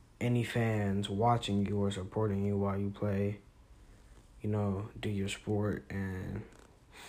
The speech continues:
it's just, hold on.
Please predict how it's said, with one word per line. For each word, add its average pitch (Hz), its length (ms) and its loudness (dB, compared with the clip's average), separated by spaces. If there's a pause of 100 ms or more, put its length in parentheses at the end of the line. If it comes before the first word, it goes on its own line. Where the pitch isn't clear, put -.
(300)
it's - 180 -2
just, - 540 0 (2000)
hold 101 240 -2
on. - 180 -6